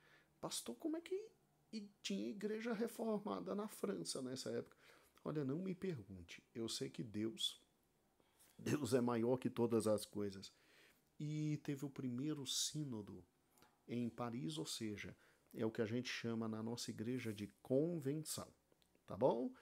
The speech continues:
Eles chamavam na época de sínodo. Então, teve em Paris, em mil quinhentos e cinquenta e nove, apesar de toda a perseguição,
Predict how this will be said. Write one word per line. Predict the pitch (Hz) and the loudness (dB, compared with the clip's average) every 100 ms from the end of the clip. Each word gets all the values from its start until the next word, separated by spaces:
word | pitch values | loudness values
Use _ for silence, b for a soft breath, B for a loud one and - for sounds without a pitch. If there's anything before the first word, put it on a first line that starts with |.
| B B | B B
Eles | 117 120 131 | 0 0 0
chamavam | 135 113 113 113 117 | 0 0 0 0 -2
na | 113 113 | 0 0
época | 131 - 135 | 0 0 -2
de | 113 127 | 0 -2
sínodo. | 127 - - 214 190 117 104 104 - _ _ B B B B _ | -2 -2 0 0 2 2 2 -2 -6 _ _ B B B B _
Então, | 131 131 156 170 175 170 - | 0 2 2 2 0 -4 0
teve | 165 170 | 0 0
em | |
Paris, | 170 170 156 131 127 120 | -2 -4 -4 -4 -4 -2
em | 123 | -2
mil | 160 196 | -2 -4
quinhentos | 139 123 120 | -4 -4 -4
e | |
cinquenta | 123 117 113 | -4 -4 -4
e | 131 | -2
nove, | 110 117 117 | -2 -2 -2
apesar | 117 110 117 113 | -2 -2 -2 -4
de | 110 | -4
toda | 170 190 | -4 -4
a | |
perseguição, | 190 151 - 139 139 113 110 | -4 -4 -4 -6 -8 -6 -8